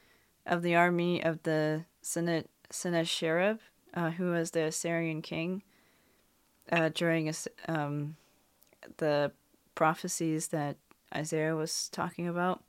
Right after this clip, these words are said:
Um, so he is said to have been, or the destruction is said to have been caused by a blast attributed to the Archangel Gabriel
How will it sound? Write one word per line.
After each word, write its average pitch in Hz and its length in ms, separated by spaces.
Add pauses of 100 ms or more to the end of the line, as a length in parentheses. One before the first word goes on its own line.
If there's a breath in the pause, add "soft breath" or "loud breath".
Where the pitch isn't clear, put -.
(800 loud breath)
Um, 156 400
so 160 180
he 202 180
is 196 120
said 175 260
to 165 220
have 165 280
been, 156 380 (200)
or 180 120
the 160 300 (600 soft breath)
destruction 185 680
is 160 180
said 170 300
to 185 100
have 165 160
been 160 160
caused 151 380
by 151 160
a 147 80
blast 147 680
attributed 156 680
to 151 340
the 147 100
Archangel 151 500
Gabriel 170 640